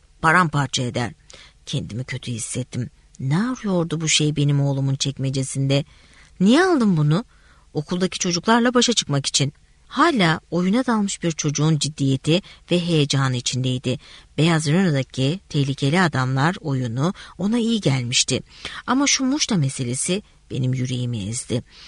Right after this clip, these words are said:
Neden böyle bir şeye gerek duyuyordu? "Zavallı küçüğüm." diye geçirdim içimden. Demek ki okulda dayak yiyordu.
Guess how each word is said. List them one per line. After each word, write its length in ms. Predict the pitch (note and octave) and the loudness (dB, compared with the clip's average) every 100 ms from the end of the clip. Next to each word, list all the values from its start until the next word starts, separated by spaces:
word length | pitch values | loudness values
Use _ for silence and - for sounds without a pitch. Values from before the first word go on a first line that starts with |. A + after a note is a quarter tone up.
| - - | -20 -4
Neden 320 | E3 A3 C#4+ | 0 2 2
böyle 240 | D4+ C4 G3+ | 2 0 0
bir 60 | |
şeye 200 | F3 E3+ | 0 -2
gerek 320 | D#3 D3 C#3+ - | -2 -2 -2 -4
duyuyordu? 600 | C#3 C3+ C3+ C#3 C#3+ D#3 - - - | -2 0 0 0 -2 -2 -10 -20 -18
"Zavallı 520 | - F3 D3+ C#3+ C#3+ | -4 -2 0 -4 -8
küçüğüm." 460 | - - - C#3+ D3 - | -8 -6 -4 -4 -6 -8
diye 140 | C#3 | -8
geçirdim 480 | C3 C#3 - C#3 B2+ | -4 -4 -4 -4 -6
içimden. 420 | C3 - A#2+ A#2+ - - - - - C#3+ | -4 -4 -4 -6 -8 -16 -18 -18 -6 2
Demek 320 | D#3 D#3 - | 4 4 0
ki 140 | C#3 | -4
okulda 440 | A#2+ - D3+ C3+ D3+ | -6 -6 -6 -4 0
dayak 380 | F3+ G#3+ - | 0 0 0
yiyordu. 540 | D#3+ C3+ C3+ C3+ C#3 | 0 0 0 -2 -4